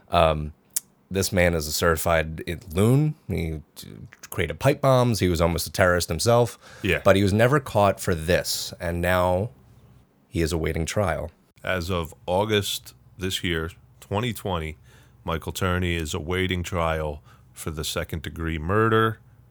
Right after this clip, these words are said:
Speaker 2: of Alyssa Turney, which we're very happy to announce. Uh, I'm sure if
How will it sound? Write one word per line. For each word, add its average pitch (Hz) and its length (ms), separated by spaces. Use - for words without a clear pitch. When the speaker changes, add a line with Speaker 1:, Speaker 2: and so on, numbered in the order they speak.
Speaker 2:
of 82 160
Alyssa 76 360
Turney, 73 460
which 90 280
we're 92 180
very 90 520
happy 80 440
to 82 220
announce. 78 600
Uh, 90 340
I'm 98 280
sure 101 340
if 87 280